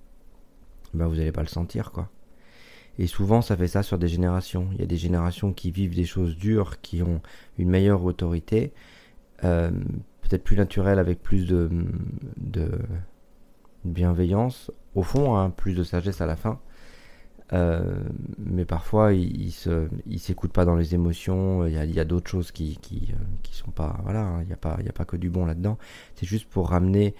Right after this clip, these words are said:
sur le fait que dans le faire, c'est sympa de l'arrêter pour se mettre en action-réaction avec la vie et les envies pour que ça vous sorte de là où vous en êtes.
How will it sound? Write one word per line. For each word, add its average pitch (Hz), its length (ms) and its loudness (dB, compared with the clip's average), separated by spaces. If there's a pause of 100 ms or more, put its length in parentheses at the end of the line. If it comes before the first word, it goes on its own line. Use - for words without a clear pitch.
(200)
sur - 220 0
le 90 80 6
fait - 340 2
que 82 240 2 (2000)
dans 107 200 6
le 113 100 8
faire, 117 480 2 (300)
c'est - 140 -12
sympa 92 320 0
de 92 80 0
l'arrêter 90 380 2
pour 87 160 -6
se - 100 -4
mettre 90 180 0
en 87 120 0
action-réaction 85 680 -4
avec 87 220 -4
la 82 80 -2
vie 92 180 -4 (500)
et - 60 -4
les 82 200 -2
envies 82 260 0
pour - 180 -6
que - 60 -10
ça 85 100 -4
vous 78 140 -6
sorte - 280 -6
de 98 60 -2
là 95 140 -2
où 82 40 -2
vous 82 200 -4
en 80 100 -2
êtes. - 260 -6